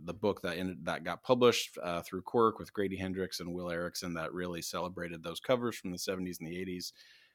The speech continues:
And I think you're seeing a, a resurgence to some of those types of covers. And I think this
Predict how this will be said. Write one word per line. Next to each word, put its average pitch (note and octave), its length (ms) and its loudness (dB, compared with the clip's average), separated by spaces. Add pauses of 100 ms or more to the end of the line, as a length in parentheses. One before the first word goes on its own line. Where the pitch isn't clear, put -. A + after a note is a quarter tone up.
(160)
And F2+ 100 0
I F2+ 60 4
think A2+ 200 -4
you're A2 80 -6
seeing C3 300 4
a, B2 240 6
a F2+ 60 4
resurgence B2 560 0
to G2+ 60 -4
some A2 200 0
of A2 60 0
those G#2+ 160 0
types - 260 -2
of F2+ 60 -10
covers. G#2+ 340 0
And F2 220 -2
I F#2 60 -2
think F#2+ 220 0
this A2+ 460 4